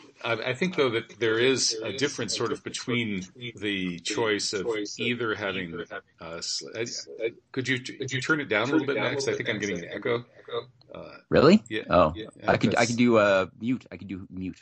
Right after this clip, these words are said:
Speaker 2: Hold on.
Speaker 1: Yeah. Uh, so the, there's a difference between the problem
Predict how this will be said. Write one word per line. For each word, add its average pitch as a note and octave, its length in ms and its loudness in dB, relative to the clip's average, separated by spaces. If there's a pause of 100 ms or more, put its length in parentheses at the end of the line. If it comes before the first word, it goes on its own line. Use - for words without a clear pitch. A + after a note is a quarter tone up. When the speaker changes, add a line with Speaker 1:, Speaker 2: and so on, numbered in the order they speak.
(100)
Speaker 2:
Hold E2+ 160 -4
on. F#2+ 80 0
Speaker 1:
Yeah. - 640 -16 (260)
Uh, D#2+ 260 -10 (760)
so G#2+ 440 4 (600)
the, A#2 760 -4
there's B2 200 2
a A2 40 -4
difference C#3+ 360 -2
between A2 800 -4 (220)
the G2+ 300 -6
problem A#2 500 -2